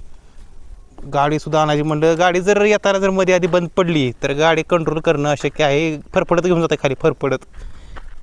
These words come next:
खतरनाक चढ आहे, एकदम थेट असा चढ आहे, एकदम थेट. पहिल्या गिअरवर गाडी घेऊन यायचं बिनधास्तपणे, फक्त गाडी बंद पडू द्यायची नाही. गाडी बंद पडली की कव्हर होत नाही. असे काही काही ठिकाणचे असे स्पॉट आहेत जिथं गाडी कव्हर करणंसुद्धा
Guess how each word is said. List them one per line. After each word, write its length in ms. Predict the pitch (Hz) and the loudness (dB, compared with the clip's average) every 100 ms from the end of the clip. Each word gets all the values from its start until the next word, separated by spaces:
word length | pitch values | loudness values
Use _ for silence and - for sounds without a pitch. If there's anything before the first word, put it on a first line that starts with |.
| - | -6
खतरनाक 440 | - 208 202 190 | -2 0 0 0
चढ 140 | - 139 | 2 2
आहे, 280 | 107 - - - - - - - - - - | 0 -6 -20 -18 -16 -16 -20 -20 -20 -14 0
एकदम 280 | 196 185 220 202 | 2 2 0 0
थेट 180 | - 240 | 0 2
असा 160 | 214 185 | 2 2
चढ 120 | 185 | 2
आहे, 100 | 160 | 2
एकदम 180 | 139 139 | 2 0
थेट. 160 | - 185 - - - - - - - - - - | 0 0 -2 -12 -16 -16 -14 -14 -14 -18 -6 0
पहिल्या 240 | 180 180 | 2 4
गिअरवर 300 | 185 180 175 | 4 4 4
गाडी 200 | 185 170 | 4 2
घेऊन 160 | 170 170 | 2 2
यायचं 220 | 143 170 - - - - - - | 2 -4 -6 -10 -8 -6 -6 -4
बिनधास्तपणे, 560 | 170 160 139 - 143 151 - - - - - - | 0 0 0 0 0 0 -2 -12 -18 -18 -16 -12
फक्त 160 | 165 247 | -6 0
गाडी 260 | 240 226 | 2 4
बंद 180 | 190 185 | 4 2
पडू 100 | 165 | 4
द्यायची 180 | 156 143 | 2 2
नाही. 140 | 135 | 0
गाडी 220 | 165 170 | 2 2
बंद 180 | 175 180 | 2 0
पडली 220 | 185 160 | 0 0
की 100 | 165 - | -4 0
कव्हर 160 | 160 147 | 0 2
होत 180 | 147 147 - | 0 0 -2
नाही. 260 | 151 131 | -4 0
असे 400 | 139 143 165 170 175 - - - - | 0 0 2 2 0 -6 -14 -8 0
काही 120 | 160 | 0
काही 180 | 165 160 | 2 0
ठिकाणचे 300 | 165 160 156 | 0 0 0
असे 120 | 170 | -2
स्पॉट 340 | - - 165 | -2 -2 0
आहेत 120 | 147 147 - - - - - - - | 0 -2 -8 -16 -18 -20 -20 -12 -8
जिथं 320 | 151 165 156 | 0 2 4
गाडी 260 | 165 156 156 | 4 4 2
कव्हर 320 | - 156 156 | 2 4 4
करणंसुद्धा 580 | 156 165 156 - 151 | 2 2 0 0 0